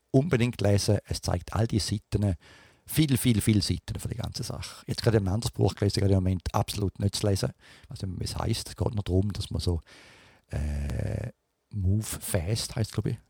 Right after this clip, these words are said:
bewegt dich schnell, das ist also ein Thema von Facebook. Ich dachte, nie auf die ganze Softwareentwicklung bei Facebook, ihr Prinzip, aber es war ein absoluter Leerlauf gewesen.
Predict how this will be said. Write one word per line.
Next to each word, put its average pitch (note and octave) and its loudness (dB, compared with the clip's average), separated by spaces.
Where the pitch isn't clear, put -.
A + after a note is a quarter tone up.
bewegt - -4
dich - -6
schnell, D2+ -4
das F2+ -4
ist - -8
also - -4
ein C#2+ -2
Thema G2 -2
von - -8
Facebook. - -2
Ich - -6
dachte, - 0
nie G#2 0
auf G2 6
die - -6
ganze E2+ -2
Softwareentwicklung A2 2
bei G#2 -4
Facebook, - 0
ihr E2+ -2
Prinzip, - -2
aber D#2 -4
es - -12
war A1 -6
ein G#1+ -6
absoluter - -6
Leerlauf - -4
gewesen. - -10